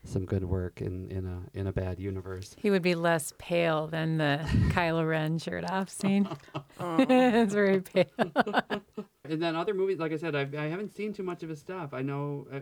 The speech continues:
Speaker 1: I'm definitely Inside Llewyn Davis back when that was first out. And then there's a movie called At Eternity's Gate that's, I'm totally blanking on the artist, the painter. Is it Monet? But he plays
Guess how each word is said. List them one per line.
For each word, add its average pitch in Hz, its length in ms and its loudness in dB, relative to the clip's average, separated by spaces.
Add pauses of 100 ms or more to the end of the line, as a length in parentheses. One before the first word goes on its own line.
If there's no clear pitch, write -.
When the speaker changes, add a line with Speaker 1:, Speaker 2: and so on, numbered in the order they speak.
Speaker 1:
I'm 131 220 -8
definitely 143 360 -4
Inside 131 340 -6
Llewyn 131 240 -6
Davis 123 560 -8
back 117 260 -12
when 110 120 -10
that 113 140 -10
was 110 140 -12 (180)
first 110 300 -10
out. 107 320 -6 (580)
And 110 260 -4
then 113 420 -6 (120)
there's 113 300 -4
a 113 80 -6
movie 113 240 -4
called 110 400 -6
At 107 160 -6
Eternity's 104 640 -6
Gate 104 380 -4 (100)
that's, - 340 -8 (320)
I'm 101 100 -10
totally 110 420 2
blanking 92 420 -4
on 85 220 -8 (240)
the - 120 -4
artist, 90 440 -6
the - 80 -4
painter. 90 600 -4 (320)
Is 90 160 -6
it - 120 -8
Monet? 85 580 -4
But 110 100 2
he 127 140 -2
plays 104 400 -4